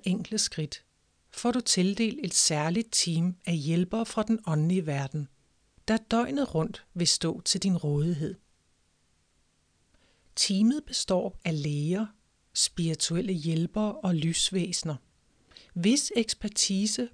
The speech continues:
bedst kan opfylde de behov, du har for at få hjælp og støtte. Det er et team, som altid vil stå ved din side,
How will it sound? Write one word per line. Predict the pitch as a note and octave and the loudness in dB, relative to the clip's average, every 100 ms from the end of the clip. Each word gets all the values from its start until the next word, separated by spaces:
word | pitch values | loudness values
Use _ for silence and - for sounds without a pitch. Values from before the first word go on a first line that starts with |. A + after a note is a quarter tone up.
| _ - | _ 0
bedst | B3+ - - - | 2 2 -4 -10
kan | - - | -10 -2
opfylde | F#3+ - - G#3+ F#3+ F#3 _ _ - | -2 -2 -2 0 0 -4 _ _ -6
de | C4 D4 | -4 0
behov, | D4+ - F3 F#3+ - _ _ - | 0 2 2 2 -4 _ _ 0
du | C4+ | 2
har | C4 G3+ F3 E3+ _ _ _ _ _ | 2 -2 -2 -4 _ _ _ _ _
for | - G#3 - - | 4 4 4 -4
at | F3+ - | -6 -4
få | - D#3 | -2 0
hjælp | D3 G3 G#3+ - _ - | 2 2 -2 -10 _ 0
og | A#3 | 2
støtte. | - C#3+ C3 C3 - - _ _ _ _ _ _ _ _ _ _ _ _ _ _ _ _ - - | 2 0 -4 -6 -14 -20 _ _ _ _ _ _ _ _ _ _ _ _ _ _ _ _ -6 2
Det | F#3 | 4
er | D#3+ E3+ | 6 4
et | G3+ | 2
team, | - - E3 F3+ F#3+ | 0 2 4 2 0
som | - D#3 - | -2 -2 0
altid | F#3+ A3+ A3+ | 0 2 2
vil | G3 | 4
stå | F#3 - F3+ F3+ | 2 4 0 0
ved | |
din | F#3+ F3+ D#3+ | 0 0 0
side, | - E3 E3+ | 0 0 0